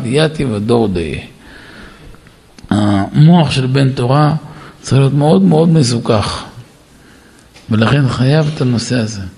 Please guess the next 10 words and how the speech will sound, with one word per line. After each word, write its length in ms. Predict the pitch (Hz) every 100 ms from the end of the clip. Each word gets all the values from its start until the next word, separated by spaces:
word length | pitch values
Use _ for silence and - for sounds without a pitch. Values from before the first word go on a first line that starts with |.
| - - - - - -
וזה 180 | 120 143
המעלה 640 | 135 123 120 127 123 113 117
של 140 | 123
אישה 280 | 120 110 113
שמבשלת 680 | - 113 104 101 95 117 104
בבית. 640 | 104 92 95 87 82 - - - - - - -
היא 100 | 190
לא 80 | 135
מבשלת 600 | 135 131 110 139 117 113 113 -
בשביל 400 | 98 127 123